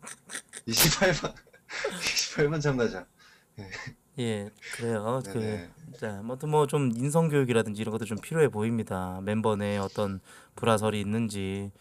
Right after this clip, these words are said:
Speaker 2: 이런 것도 좀 깔끔하게 좀 해가지고
Speaker 1: 네네.
Speaker 2: 우리 또 주먹이 운다를 또 컨텐츠로 해도 재밌지 않을까.
Speaker 1: 어,
Speaker 2: 예, 뭐,
Speaker 1: 누구랑
Speaker 2: 너랑,
Speaker 1: 누구야?
Speaker 2: 그러니까 주먹이 운다를 하는 거죠, 멤버들끼리.
Speaker 1: 아, 아,
Speaker 2: 예,
Speaker 1: 그래서 약간
Speaker 2: 너랑, 너랑
Speaker 1: 오해했던
Speaker 2: 지금 사이가
Speaker 1: 거구나.
Speaker 2: 안 좋아? 오케이.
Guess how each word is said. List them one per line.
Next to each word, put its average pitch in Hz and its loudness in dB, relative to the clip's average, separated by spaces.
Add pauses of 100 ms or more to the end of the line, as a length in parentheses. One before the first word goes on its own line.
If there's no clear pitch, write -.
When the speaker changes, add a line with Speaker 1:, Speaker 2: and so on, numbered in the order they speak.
(220)
Speaker 2:
이런 113 0
것도 110 -2
좀 104 -6
깔끔하게 131 2
좀 101 -4
해가지고 120 0 (400)
Speaker 1:
네네. 98 -10
Speaker 2:
우리 180 -4
또 170 0
주먹이 180 6
운다를 117 6
또 - -8
컨텐츠로 156 0
해도 120 0 (200)
재밌지 113 0
않을까. 95 -4
Speaker 1:
어, 92 -8 (500)
Speaker 2:
예, 95 -4
뭐, 110 -4
Speaker 1:
누구랑 143 0
Speaker 2:
너랑, 131 4
Speaker 1:
누구야? - -10 (420)
Speaker 2:
그러니까 156 2
주먹이 180 2
운다를 143 4
하는 190 2
거죠, 110 2
멤버들끼리. 104 -2 (480)
Speaker 1:
아, 98 -8
아, 92 -8
Speaker 2:
예, 107 0
Speaker 1:
그래서 95 0
약간 101 -2
Speaker 2:
너랑, 131 4
너랑 120 4
Speaker 1:
오해했던 120 0
Speaker 2:
지금 113 -2
사이가 143 2
Speaker 1:
거구나. 107 4
Speaker 2:
안 101 -2
좋아? 160 0 (120)
오케이. 107 -6